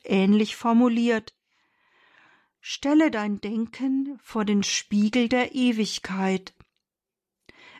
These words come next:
Es meint dies eine Grundhaltung, das eigene Denken darauf auszurichten, wie es im Licht der Ewigkeit erscheint.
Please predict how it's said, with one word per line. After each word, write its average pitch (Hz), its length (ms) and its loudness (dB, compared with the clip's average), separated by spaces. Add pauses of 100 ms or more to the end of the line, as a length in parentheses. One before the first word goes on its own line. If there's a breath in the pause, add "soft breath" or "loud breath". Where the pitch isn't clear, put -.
Es - 240 -2
meint 202 480 2
dies 247 280 -4
eine 254 280 0
Grundhaltung, 202 1080 0 (680 soft breath)
das - 280 -8
eigene 247 480 4
Denken 226 640 -4
darauf 240 420 -2
auszurichten, 240 1040 -2 (440 loud breath)
wie 190 240 -2
es - 240 -2
im 214 220 4
Licht - 580 -4 (120)
der - 180 -2
Ewigkeit 214 720 0
erscheint. 220 800 0